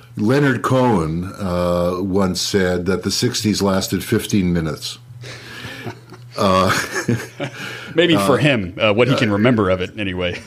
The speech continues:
Speaker 1: <laughs> Yeah, uh, I mean, it, it, it, it, it, one shouldn't overblow it. That said,
Speaker 2: Okay, okay.
Speaker 1: uh, that said, uh, well, first of all, you know, what you need to know i-, is that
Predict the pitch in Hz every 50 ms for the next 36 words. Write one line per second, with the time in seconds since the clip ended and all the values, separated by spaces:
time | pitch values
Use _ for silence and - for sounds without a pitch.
0 | - - - - 160 165 170 180 170 156 143 135 127 123 120 - - 139 127 127
1 | 131 135 147 147 147 160 156 147 151 156 151 160 156 156 151 151 156 151 143 139
2 | - 151 143 139 - - 127 143 131 - - 120 131 139 131 135 - 135 127 131
3 | 135 131 - - 160 151 147 - 139 131 110 110 113 101 95 101 101 90 82 80
4 | 71 - - - - 110 104 95 120 127 139 135 - - - - 117 87 78 -
5 | 80 92 87 78 - - - - - 110 - - - - - - - 127 123 110
6 | 110 113 110 110 123 127 127 123 - - - 110 95 87 87 92 95 - - 113
7 | 107 107 110 110 110 110 113 113 - - - - - - - - - - - -
8 | - - - - - 156 151 151 - 190 214 214 - 190 160 147 139 135 135 143
9 | 143 131 139 151 156 143 143 143 147 170 165 - 165 165 156 156 156 156 - -
10 | 151 151 156 175 202 220 208 160 123 117 135 143 123 131 135 127 131 131 - 135
11 | 139 135 131 127 120 113 117 131 135 135 131 131 131 -